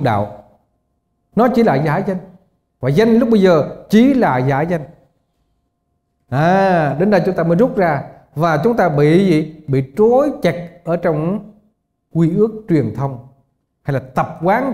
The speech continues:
truyền thông, mà chúng ta sẽ sống bán mạng cho tập quán này. Đây là cái điều mà đáng sợ nhất. Đến đây bắt đầu chúng ta thấy chân lý nó đã được lột tả ra. Như vậy thì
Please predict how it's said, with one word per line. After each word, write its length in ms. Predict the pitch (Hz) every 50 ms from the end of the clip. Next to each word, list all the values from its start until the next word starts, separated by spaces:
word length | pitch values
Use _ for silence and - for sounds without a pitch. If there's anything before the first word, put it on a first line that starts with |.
| - -
truyền 240 | 196 160 123 -
thông, 200 | - 135 139 123 - - - - _ _ _ _ _ _ _ _ _ _ _ _ _ _ _ _ _ _ _ _ _ _ _ -
mà 420 | 131 151 151 143 123 - - - - - _
chúng 160 | 214 233 226
ta 160 | 214 180 156 -
sẽ 140 | 156 135
sống 240 | 120 - 202 233 226
bán 220 | 240 254 277 269 226
mạng 260 | 151 127 131 135 131 - - -
cho 80 | - 165
tập 180 | - 131 - -
quán 220 | - 156 180 196 190
này. 180 | 156 110 90 85 - - _ _ _ _ _ _ _ _ _ _ _ _ _ _ _ _ _ _ _ _ _ _ _ _ _ _ _ _ _
Đây 200 | 143 160 180 185
là 100 | 160 131
cái 120 | - 190
điều 120 | 190 175 147
mà 120 | 135 127
đáng 220 | 135 165 202 254 226
sợ 140 | - 151 117
nhất. 220 | 139 165 202 214 - - - - _ _ _ _ _ _ _ _ _ _ _
Đến 180 | 180 208 233 214
đây 240 | 190 180 165 156
bắt 220 | 147 151 - 180 180
đầu 100 | 151 123 160
chúng 120 | 175 180
ta 100 | 170 147
thấy 340 | - 147 165 190 226 247 226 - - - -
chân 220 | 190 180 165 160
lý 220 | 165 180 214 233 233
nó 120 | 226 202
đã 120 | 160 143
được 240 | 151 151 139 139 -
lột 360 | 135 147 160 156 160 156 -
tả 220 | 147 123 127 156 180
ra. 200 | 175 151 127 - - - - _ _ _ _ _ _ _ _ _ _ _ _ _ _ _ _ _ _ _ _ _ _ _ _ _ _ _
Như 120 | 208 233 214
vậy 160 | 175 165 165
thì 200 | 175 165 156 143